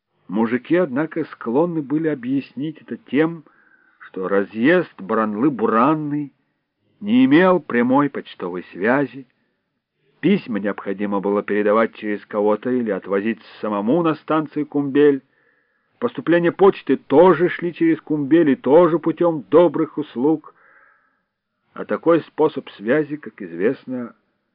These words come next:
не всегда самый быстрый. Так оно и случилось однажды.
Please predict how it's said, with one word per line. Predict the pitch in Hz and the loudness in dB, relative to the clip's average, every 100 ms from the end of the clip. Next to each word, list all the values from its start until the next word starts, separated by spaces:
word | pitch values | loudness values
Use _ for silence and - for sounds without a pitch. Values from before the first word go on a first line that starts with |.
| _ _ _ _ _ _ _ | _ _ _ _ _ _ _
не | 80 | -20
всегда | 92 127 113 90 95 95 - _ _ _ _ _ _ _ - | -14 -10 -10 -6 -4 -4 -6 _ _ _ _ _ _ _ -10
самый | - 90 85 85 | -4 -4 -4 -6
быстрый. | 78 76 85 82 - - 82 80 78 _ _ _ _ _ _ _ _ _ _ _ _ _ _ _ _ _ _ _ _ _ - | -8 -2 -2 -2 -14 -14 -8 -8 -10 _ _ _ _ _ _ _ _ _ _ _ _ _ _ _ _ _ _ _ _ _ -2
Так | 147 202 | 0 2
оно | 202 202 240 | 2 2 2
и | |
случилось | - 220 - 254 220 | 2 -2 0 0 0
однажды. | 147 104 87 87 - 78 | -4 -4 -10 -12 -14 -18